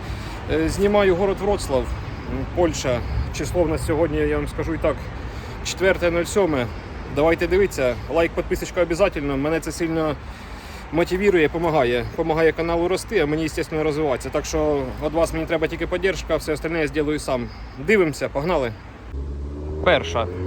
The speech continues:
Audi. Подивіться, яка вона, правда, стоїть під деревцем, трошки пилячки припала, нічого страшного немає. Ціна, я думаю, вам видно, три дев'ятсот. Мотор, один і дев'ять дизель, пожалуйста, двохтисячний год. По миті буде взагалі пісня. Пробіги,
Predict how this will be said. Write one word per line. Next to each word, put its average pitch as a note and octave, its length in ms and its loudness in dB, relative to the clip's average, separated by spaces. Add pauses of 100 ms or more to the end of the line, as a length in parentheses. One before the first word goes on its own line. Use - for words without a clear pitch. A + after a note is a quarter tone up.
(420)
Audi. C3+ 460 2 (540)
Подивіться, C#3 420 -2
яка A#2+ 140 -6
вона, C#3 140 -2
правда, D3+ 220 0
стоїть C#3+ 200 -4
під D3 120 -4
деревцем, D3 320 0
трошки C#3+ 260 -8
пилячки F3 360 -2
припала, A2+ 440 -2 (160)
нічого C#3 240 -2
страшного C3+ 440 -4
немає. B2 380 0 (520)
Ціна, D#3 360 0 (100)
я A#2+ 80 -2
думаю, D3 320 0
вам D#3 100 0
видно, B2 240 0
три D#3+ 160 -2
дев'ятсот. D3+ 500 -2 (240)
Мотор, D3 440 0
один D3 240 -4
і - 20 -2
дев'ять D3 300 2
дизель, A#2+ 300 -4 (120)
пожалуйста, C3 520 -2 (400)
двохтисячний D3+ 580 -4
год. C3+ 180 -2 (1900)
По D#3 120 2
миті D#3+ 260 0
буде D#3 220 0
взагалі D#3 220 0
пісня. C3 280 -2
Пробіги, E3+ 520 4